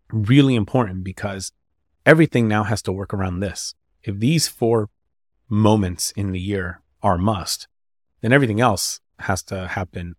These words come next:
around that. And so that was, for us, like, the big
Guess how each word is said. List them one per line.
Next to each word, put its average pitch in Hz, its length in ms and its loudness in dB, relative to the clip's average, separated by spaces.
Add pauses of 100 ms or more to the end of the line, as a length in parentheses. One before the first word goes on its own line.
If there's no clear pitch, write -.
around 101 440 2
that. 80 180 -10 (340)
And 95 240 -4
so 98 180 -4
that 123 240 2
was, 104 360 -4
for 95 160 -6
us, 104 300 0
like, 90 180 -10
the 92 80 -14
big 95 300 -6